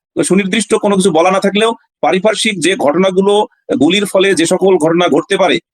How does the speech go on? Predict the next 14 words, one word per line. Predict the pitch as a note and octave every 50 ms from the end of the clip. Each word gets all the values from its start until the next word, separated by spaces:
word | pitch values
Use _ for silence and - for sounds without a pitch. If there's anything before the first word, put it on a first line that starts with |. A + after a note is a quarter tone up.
| _ _
সেই | - - F3+ F3+ F#3
সকল | - - F#3 F#3+ - A#3+ C4 B3+
বিষয় | A#3 A3+ G3 A3 A3
মাথায় | G#3 - - F#3 F#3
রেখে | G3 F3 F#3
কিন্তু | F3+ F#3 F3+ F3+ F#3
এটা | F3 - E3
তদন্ত | - D3 D3+ D3 D3
করা | C#3 C#3+ C3+
উচিত | B2+ B2 - G2+ G2
বলে | A#2 B2 A#2+
আমি | A2+
মনে | A2 A2 G2+ G2
করি। | - - - _ _ -